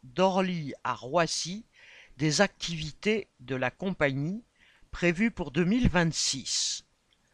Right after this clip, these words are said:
Parmi les manifestants, il y avait des agents du passage, aux côtés de mécaniciens de piste et du hangar, des assistants avions, des mécaniciens de cabine,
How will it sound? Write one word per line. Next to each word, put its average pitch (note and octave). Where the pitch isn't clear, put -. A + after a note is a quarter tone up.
Parmi A3
les B3
manifestants, A3
il D#3
y F#3+
avait G#3+
des C3+
agents G#3+
du F#3+
passage, C#3
aux C#3
côtés F#3
de D3
mécaniciens D3+
de E3
piste A3
et D#3+
du B2+
hangar, C#3
des C#3
assistants D#3+
avions, E3+
des C3+
mécaniciens E3
de C3
cabine, D3+